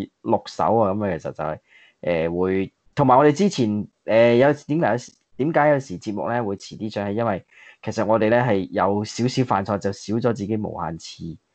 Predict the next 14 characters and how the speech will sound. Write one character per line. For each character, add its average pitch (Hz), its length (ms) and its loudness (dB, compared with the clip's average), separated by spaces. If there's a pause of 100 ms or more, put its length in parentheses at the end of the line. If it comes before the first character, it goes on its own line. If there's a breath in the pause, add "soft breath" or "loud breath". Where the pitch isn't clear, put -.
(420)
就 90 240 0
之 - 320 -2
後 110 80 4
咧 104 140 4
就 92 120 0
繼 - 120 -4
續 90 200 -2
認 90 200 -4
認 85 200 -4
真 101 180 -2
真 190 200 -2
咁 92 280 -4 (120)
上 82 420 -2
咯。 90 180 -4